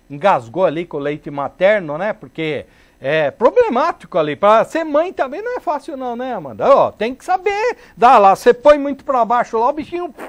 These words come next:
né? Então, engasgou, daí vai, chama a polícia e tal. Ainda bem que chegaram em tempo, né? E faz lá, ó, toda uma movimentação, tem,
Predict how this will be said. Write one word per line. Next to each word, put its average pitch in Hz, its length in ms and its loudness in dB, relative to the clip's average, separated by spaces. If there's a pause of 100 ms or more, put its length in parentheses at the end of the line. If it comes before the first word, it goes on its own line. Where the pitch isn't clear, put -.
(340)
né? 254 280 0 (340)
Então, 214 340 -6
engasgou, 254 680 0
daí 254 280 -4
vai, 254 340 0
chama 269 300 0
a 254 40 -2
polícia 262 420 -10
e - 20 -20
tal. 254 240 -2
Ainda 269 520 -2
bem 185 180 -10
que - 100 -20
chegaram 190 400 0
em 226 100 -8
tempo, 226 520 -4
né? 277 220 -2 (480)
E 240 320 -4
faz 196 440 0
lá, 185 180 0
ó, 202 80 -2
toda 226 300 0
uma 190 160 -2
movimentação, 175 760 -6
tem, 190 360 -8